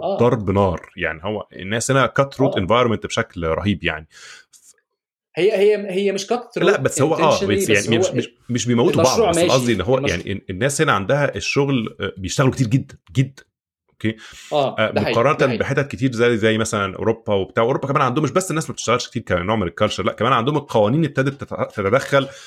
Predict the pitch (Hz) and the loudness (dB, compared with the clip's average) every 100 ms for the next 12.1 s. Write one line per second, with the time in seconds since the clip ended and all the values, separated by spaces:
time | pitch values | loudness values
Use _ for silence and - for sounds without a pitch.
0 | - - - 123 143 104 110 117 87 113 | -8 -2 0 0 0 -2 0 0 0 0
1 | 104 80 82 - 160 - 131 110 104 104 | 0 -2 -4 -2 -2 -2 0 2 4 2
2 | 101 95 92 - 113 107 117 117 - 87 | 2 0 -4 -4 -2 0 -2 -2 -6 -10
3 | 87 85 113 85 135 143 139 117 - - | -8 -2 -2 0 0 2 2 0 -4 -8
4 | - - 139 120 - 147 - - - - | -8 -4 -4 -4 -4 -6 -6 -20 -20 -6
5 | 117 139 175 143 110 101 160 143 110 120 | 0 2 2 2 0 2 2 2 0 2
6 | 131 131 101 101 - 156 160 127 - - | 2 0 -2 -4 0 0 0 -4 -12 -2
7 | 127 127 107 - - 160 139 110 - 123 | 2 4 2 0 -2 0 2 2 2 2
8 | 104 92 85 80 90 110 98 113 104 135 | 0 -2 0 0 0 0 2 0 -2 -2
9 | 113 98 131 - 110 120 120 117 120 113 | -2 -2 -2 -2 -2 0 0 0 -2 -4
10 | - 110 101 113 95 107 104 - - 80 | -2 0 0 0 -2 -4 -8 -16 -20 -18
11 | 78 71 _ - 175 185 - 175 139 135 | -18 -20 _ -16 -16 -16 -16 -14 -14 -16